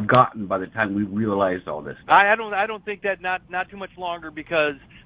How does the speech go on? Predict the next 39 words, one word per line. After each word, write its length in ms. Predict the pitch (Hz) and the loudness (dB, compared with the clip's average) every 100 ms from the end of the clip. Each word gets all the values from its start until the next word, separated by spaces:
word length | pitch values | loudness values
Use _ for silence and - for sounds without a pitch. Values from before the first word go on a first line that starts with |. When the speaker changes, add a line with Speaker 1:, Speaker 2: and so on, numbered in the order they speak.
| - - | -20 -4
Speaker 2:
their 180 | 160 170 | -2 -2
sureties 540 | - 196 185 185 175 - | -2 0 0 -2 -6 -6
were 160 | 165 151 | -6 -2
removed 420 | 156 156 175 190 | 0 4 4 4
from 180 | 185 156 | 0 6
them 260 | 156 147 | 6 8
back 320 | 139 147 147 156 | 6 6 6 0
in, 180 | 139 139 | -8 -8
in, 280 | 139 135 123 - | -8 -8 -12 0
uh, 320 | 131 117 113 - - - - - - - - | 2 2 -2 -6 -20 -20 -20 -20 -20 -20 -14
March 300 | 127 147 160 | 2 2 2
of 80 | 151 | -2
twenty 280 | - 151 147 | 0 2 2
twenty. 460 | 135 139 127 127 120 - - | 2 2 4 2 -4 -14 0
You're 160 | 147 175 | 4 8
looking 380 | 208 208 196 | 6 6 4
at 100 | 180 | 4
a 60 | 165 | 4
world 320 | 151 170 165 | 0 -2 0
that's 180 | 151 - | 0 2
ups-, 180 | 170 - - | -2 -2 -8
completely 640 | - 151 - 220 233 196 190 | -4 -4 -2 2 2 4 0
gone 380 | 165 160 151 147 - _ - - _ _ | 4 6 4 0 -14 _ -20 -20 _ _
off 240 | 143 151 - | 2 2 2
the 80 | 151 | -2
rails 560 | 135 190 202 143 139 _ - - - _ | 6 6 6 2 -8 _ -20 -20 -20 _
because 520 | 165 160 175 151 143 135 - | -6 2 4 4 2 -8 -20
what 240 | 131 160 151 | -2 -2 0
they 80 | 156 | -2
were 140 | 143 | -2
using 480 | 147 180 214 190 180 | -4 -4 -2 0 2
as 100 | 156 | 0
their 120 | 156 | -2
blood 280 | 139 151 151 - | 0 4 4 4
sacrifice 520 | 151 147 147 151 147 | 2 2 0 2 2
is 140 | 151 131 | 0 -2
no 140 | 143 | -2
longer 320 | 143 143 131 123 | 0 0 0 0
available. 580 | 131 151 156 156 160 | 4 4 4 2 2